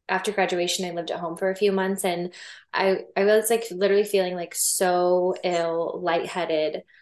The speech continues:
it was right in the middle of my period, and my stepmom was like, "Let me see your eyes." And she looked at my, she looked at my eyes and she was like,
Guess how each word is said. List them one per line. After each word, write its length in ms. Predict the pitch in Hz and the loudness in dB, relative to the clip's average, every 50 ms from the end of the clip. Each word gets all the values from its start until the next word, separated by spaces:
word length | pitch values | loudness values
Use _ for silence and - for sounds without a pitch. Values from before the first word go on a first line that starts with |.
| _ _ _ _ - | _ _ _ _ -2
it 60 | 185 | 0
was 180 | 190 185 185 - - - | 2 2 2 0 -2 0
right 180 | 180 190 175 - | 2 2 2 4
in 80 | 202 214 | 2 2
the 80 | 220 | 2
middle 200 | 208 208 202 196 | 2 4 4 4
of 100 | 190 190 | 4 2
my 120 | 196 180 180 | 0 -2 -4
period, 560 | - - 190 175 175 170 170 170 175 - - - _ _ _ _ | -4 -4 -2 0 0 2 2 2 0 0 -4 -8 _ _ _ _
and 140 | - 202 190 | -4 -2 -2
my 80 | 175 175 | 0 0
stepmom 480 | 175 - 247 262 226 233 220 202 190 | 0 2 2 2 2 2 2 2 2
was 180 | 190 190 185 185 | 2 2 2 2
like, 180 | 190 180 180 190 | 2 0 2 0
"Let 160 | 185 - - | -2 -2 -2
me 120 | 220 220 | -2 -4
see 180 | 220 - 214 196 | -2 -4 -4 -2
your 240 | 175 175 - - 185 | -2 -2 -2 0 0
eyes." 400 | 180 165 - - - - - 202 | 2 2 0 0 -2 -2 -2 -2
And 140 | 190 190 | -4 -4
she 140 | 190 - 190 | -4 -4 -2
looked 300 | 180 185 190 190 - - | 0 0 0 0 0 -4
at 120 | 185 - 185 | -6 -4 -4
my, 480 | 180 170 165 160 - - 165 185 185 - _ - _ _ _ _ | -4 -4 -4 -4 -4 -4 -6 -6 -8 -12 _ -20 _ _ _ _
she 160 | - - 226 208 | -2 2 4 4
looked 160 | 214 208 214 | 4 4 2
at 60 | 202 | 0
my 280 | 190 165 - - 214 208 | -2 -2 2 2 4 4
eyes 100 | 202 190 | 4 2
and 120 | 190 190 | 0 0
she 140 | 190 - 202 | 0 0 0
was 120 | 185 - | 0 2
like, 180 | 185 175 175 | 0 0 -2